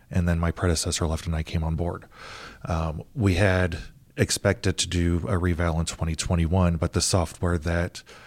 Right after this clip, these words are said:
I came into was not one that I could really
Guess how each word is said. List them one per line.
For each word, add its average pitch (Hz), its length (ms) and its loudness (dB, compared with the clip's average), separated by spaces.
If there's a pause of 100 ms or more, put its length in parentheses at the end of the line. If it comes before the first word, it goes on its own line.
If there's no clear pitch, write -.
(600)
I 95 120 2
came 95 280 2
into 92 460 6
was 95 560 4
not 110 500 2 (600)
one 98 460 2
that 90 360 0 (500)
I 92 80 0
could 85 300 0
really 95 520 4